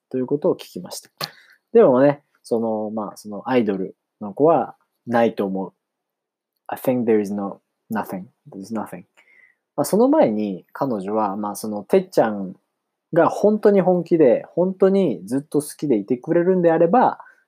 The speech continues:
可能性はあると前置きをしましたね。There is possibility if he's really, really serious about it. Serious about, serious about me.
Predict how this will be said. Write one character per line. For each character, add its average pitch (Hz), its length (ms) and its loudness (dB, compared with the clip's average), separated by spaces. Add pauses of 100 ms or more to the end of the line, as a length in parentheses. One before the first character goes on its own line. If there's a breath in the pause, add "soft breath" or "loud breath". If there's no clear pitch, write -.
可 - 140 -4
能 110 120 -2
性 120 200 0
は 151 240 2
あ 110 80 2
る 92 180 -8 (220)
と - 280 4 (140)
前 151 300 4
置 170 80 0
き 160 120 2
を 143 60 6
し 135 100 -12
ま 117 120 -10
し - 80 -20
た - 80 -16
ね。 113 180 -12 (480 soft breath)
There 156 260 6
is - 440 0 (240)
possibility 135 800 -2
if 175 160 -2 (180)
he's 208 260 -4
really, 151 560 4
really 131 420 0 (420)
serious 143 580 0
about 107 320 -10
it. - 140 -16 (260)
Serious 131 480 -4
about, - 140 -12 (100)
serious 135 420 -6
about 117 220 -4
me. 139 320 0